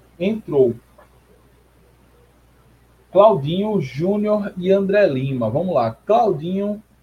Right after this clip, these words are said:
Júnior e André Lima foram os primeiros substituídos aos quinze do primeiro tempo. Claudinho entrou muito bem. Corroboro com a,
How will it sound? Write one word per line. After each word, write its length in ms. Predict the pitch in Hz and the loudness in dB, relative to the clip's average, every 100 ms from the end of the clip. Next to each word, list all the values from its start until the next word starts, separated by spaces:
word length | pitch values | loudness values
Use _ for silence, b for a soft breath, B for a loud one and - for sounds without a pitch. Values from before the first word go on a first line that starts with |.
| _ _ | _ _
Júnior 680 | 131 - 180 208 202 208 202 - | -20 -6 -4 -2 -2 -2 -4 -8
e 140 | 190 | -2
André 360 | 185 202 208 196 | 0 0 0 0
Lima 340 | 143 147 165 | -2 -4 -6
foram 200 | - 170 | -6 -10
os 60 | 165 | -10
primeiros 340 | 165 160 175 | -10 -8 -8
substituídos 640 | 180 165 190 - 143 143 156 | -10 -18 -20 -12 -10 -8 -6
aos 220 | 160 - | -6 -8
quinze 560 | - 170 190 180 196 - _ _ _ _ | -14 -8 -8 -6 -8 -8 _ _ _ _
do 280 | 135 151 165 | -6 -4 -4
primeiro 500 | - 175 165 175 175 | -8 -10 -6 -6 -8
tempo. 320 | - 214 196 - _ | -10 -10 -12 -20 _
Claudinho 580 | - 254 220 165 202 226 | -4 -2 -2 -4 -4 -2
entrou 260 | 220 208 202 | -2 0 0
muito 300 | 220 - - | -2 -6 -8
bem. 340 | 156 147 117 - _ _ _ _ _ - | -6 -4 -6 -8 _ _ _ _ _ -2
Corroboro 520 | 147 175 160 170 196 | 4 4 6 4 4
com 100 | 202 | 2
a, 920 | 196 190 185 175 165 151 139 120 | 2 2 2 2 0 0 0 -2